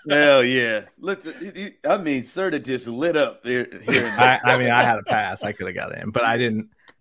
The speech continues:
Speaker 3: I went in the draft experience twice and the lines were so long that we just left.
Speaker 1: It was
Speaker 2: I
Speaker 1: insane. It was a really good time. I'm really glad I was there, but man, that
Speaker 2: No.
Speaker 1: was, that was ridiculous.
Speaker 2: It was an, it was an experience. Yeah. I, yeah, we were,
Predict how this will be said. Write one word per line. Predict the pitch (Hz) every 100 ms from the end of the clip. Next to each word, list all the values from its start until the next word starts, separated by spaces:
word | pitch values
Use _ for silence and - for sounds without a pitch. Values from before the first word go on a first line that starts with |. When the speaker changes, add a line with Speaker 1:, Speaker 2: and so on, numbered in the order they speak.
| -
Speaker 3:
I |
went | 147 170
in | 156
the |
draft | 135 147 143
experience | 135 - 127 113 104
twice | - 101 98 -
and | 95
the |
lines | 90 92 -
were | 82
so | 80
long | 80 76 95
that | 87 82
we | 87
just | 82 -
left. | 71 62 55 _ _ _ _ -
Speaker 1:
It | 156 269
was | 339
Speaker 2:
I | 311
Speaker 1:
insane. | 127 - 196 160 127
It | 277
was | 320
a | 208
really | 190 208 190
good | 180 160
time. | 160 143 147
I'm | 180
really | 180 160
glad | 135 143 135
I | 123
was | 117 95
there, | 117 120
but | 113 127
man, | 190 185
that |
Speaker 2:
No. | 262
Speaker 1:
was, | 202 131 123
that | - 214
was | 131
ridiculous. | 127 110 104 - - -
Speaker 2:
It | 143
was | 175 143
an, | 131 104 -
it | 151
was | 185 165
an | 135
experience. | - - 113 85 67 -
Yeah. | 107 80 101
I, | 110
yeah, | 95 98
we | 87 117
were, | 113 107 101